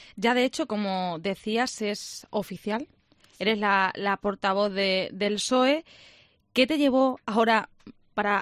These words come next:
Speaker 1: acercarnos más a la actualidad, concretamente a presentarte a estas primarias que hemos vivido hace apenas unas semanas?
Speaker 2: Bueno, pues es verdad que también ha sido de la misma manera que
Speaker 1: <laughs>
Speaker 2: llegué al pesoe, pues de la misma manera he llegado a esta situación.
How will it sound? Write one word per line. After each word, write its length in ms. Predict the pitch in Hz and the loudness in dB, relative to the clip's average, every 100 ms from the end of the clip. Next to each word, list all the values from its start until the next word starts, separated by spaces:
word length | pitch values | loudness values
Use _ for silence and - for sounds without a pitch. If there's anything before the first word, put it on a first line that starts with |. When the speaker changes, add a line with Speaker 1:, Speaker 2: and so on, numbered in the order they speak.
| - | 0
Speaker 1:
acercarnos 580 | 220 226 208 220 240 233 | 0 0 2 2 4 4
más 220 | 233 233 | 4 4
a 60 | |
la 80 | 226 | 0
actualidad, 480 | 214 226 208 208 269 | 0 0 2 0 0
concretamente 880 | 233 226 233 262 302 277 302 277 330 415 | 0 2 2 4 6 6 4 0 -6 -8
a 160 | - 190 | -2 0
presentarte 800 | 196 202 214 208 226 - 233 220 | 0 -2 0 0 -2 0 0 0
a 100 | 208 | 0
estas 180 | 226 254 | 0 -2
primarias 440 | - 233 220 214 233 | 0 2 2 0 -2
que 80 | 214 | -2
hemos 120 | 214 | -2
vivido 280 | 202 196 196 | 0 0 0
hace 320 | 196 196 185 | -2 -4 0
apenas 380 | 185 190 202 208 | 0 0 -2 -2
unas 200 | 214 196 | -2 -4
semanas? 520 | 208 175 160 - - _ _ - - _ | -6 -8 -10 -16 -18 _ _ -20 -20 _
Speaker 2:
Bueno, 320 | 165 175 143 | 0 2 2
pues 540 | 139 190 185 180 170 - | 0 2 2 2 -2 -4
es 240 | 190 196 196 | -2 -2 0
verdad 240 | 214 202 | 0 0
que 120 | 233 | 0
también 340 | 202 175 185 220 | 0 2 2 2
ha 60 | |
sido 400 | 214 226 233 320 | -4 -6 0 0
de 140 | 190 170 | 4 2
la 80 | |
misma 240 | 165 214 294 | 4 2 4
manera 360 | 247 185 170 | 6 6 4
que 140 | 196 190 | 2 2
Speaker 1:
<laughs> 0 | |
Speaker 2:
llegué 220 | 165 220 | 4 4
al 100 | 220 | 4
pesoe, 520 | - 247 - - 302 - | 2 -2 0 -2 -2 0
pues 160 | 240 | 0
de 100 | 220 | 2
la 80 | 190 | 0
misma 300 | 175 - 240 | 0 -2 0
manera 380 | 233 202 220 240 | 0 0 0 -2
he 40 | |
llegado 320 | 202 180 165 160 | -4 -2 0 0
a 60 | |
esta 220 | 151 - | -2 -6
situación. 680 | 160 170 156 143 - 156 139 | -6 -6 -4 -8 -2 -2 -2